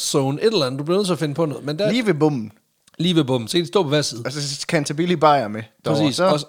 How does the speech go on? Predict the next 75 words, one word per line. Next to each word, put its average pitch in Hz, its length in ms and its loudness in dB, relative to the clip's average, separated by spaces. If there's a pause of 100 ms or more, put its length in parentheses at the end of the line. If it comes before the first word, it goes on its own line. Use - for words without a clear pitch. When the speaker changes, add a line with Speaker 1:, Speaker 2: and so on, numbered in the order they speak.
Speaker 1:
og 151 100 0
set 202 260 -2
i 151 100 -2
retrospektivt, 143 800 -4
så 165 60 2
er 160 40 2
det 160 80 0
måske 151 180 -2
meget 160 200 4
fedt, - 360 -4
hvis - 140 -10
de 151 80 -2
havde 131 80 0
holdt 143 160 2
det 131 60 -2
udenfor 135 380 2
i 117 40 -14
hvert 113 160 -12
fald. 127 120 -12
Men 123 100 -10
det 156 100 -4
kommer 156 200 2
Speaker 2:
Nå, 131 60 -2
Speaker 1:
vi 135 60 0
til. 127 80 -4
Speaker 2:
okay. 110 100 -2 (340)
Speaker 1:
Ja. 143 100 2 (480)
Nå, 151 180 4
men 165 120 0
ærkebiskoppen 165 640 0
her, 156 200 4
han, 165 240 0
øh, 160 140 0
han 165 100 0
synes 170 180 -4
jo 151 60 2
bare, 127 140 -2
det 123 200 -4 (160)
er - 20 -10 (400)
all 165 200 4
good, 190 360 0
og, 139 300 2
og, 139 220 0
og 123 240 -4
Ludvig 135 220 -4
tre, 170 200 0
han 143 140 -2
er 127 40 -6
sådan 139 120 -6
lidt, 135 140 -6
"Ah, - 240 -4
fuck - 300 -12
nu 123 100 -16
dig." 107 140 -10 (320)
Der 196 60 2
er, 202 100 4 (340)
der 202 80 2
er 190 40 2
kongens 190 340 0
søn 185 220 2
lige 175 240 0
hurtigt 156 260 0
til 156 60 -6
at 131 60 -4
skære 139 160 -4
igennem, 139 400 -4
og - 120 -8
bede 170 140 0
dem 131 80 -4
alle 139 180 -2
om 135 120 -4
lige 147 220 0
at 127 240 -6
lukke 139 200 -4
røven, 101 320 -4